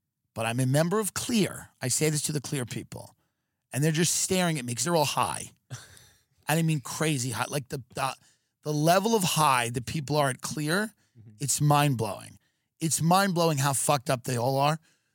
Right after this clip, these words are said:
Speaker 1: They just see shapes. They don't even know what's happening. They're just staring at you, and you're just a loud shape, like an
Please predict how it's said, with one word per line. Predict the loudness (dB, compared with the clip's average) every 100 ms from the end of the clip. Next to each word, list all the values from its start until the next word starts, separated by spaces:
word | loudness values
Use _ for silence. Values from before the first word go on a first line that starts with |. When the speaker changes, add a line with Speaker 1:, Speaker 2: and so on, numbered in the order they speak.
| _ -6
Speaker 1:
They | -4 -2
just | 0 2
see | 2 2 2
shapes. | 2 0 -2 -2 -4 -2 -4 -8 -14 _ -14 -8
They | 0 2
don't | 2 2
even | 2 2 4
know | 4 4
what's | 4 2 0
happening. | 0 0 0 -6 -8 -16 _ _ _ _ -8
They're | -4
just | -2 0
staring | 0 0 2 0
at | -2
you, | -4 -4
and | -4 -4
you're | -2
just | -2 0
a | -2
loud | 0 2 2 2 0 -2 -4
shape, | -4 0 0 0 -2
like | -6
an | -6